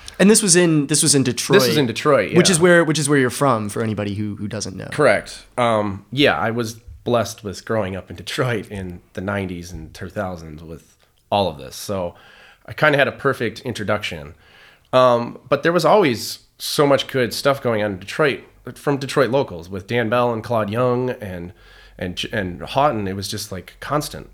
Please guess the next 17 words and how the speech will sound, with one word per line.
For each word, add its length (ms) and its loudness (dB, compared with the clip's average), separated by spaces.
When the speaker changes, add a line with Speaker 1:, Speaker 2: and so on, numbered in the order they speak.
Speaker 2:
You 120 -10
know, 80 -8
you 360 -4
always 340 2
had 120 -2
a 60 -6
good 180 -4
weekend, 460 -6
and 100 -8
you 80 -10
were 80 -12
constantly 540 -2
hearing 280 0
new, 400 0
interesting 580 4
techno 500 -6
that 200 -10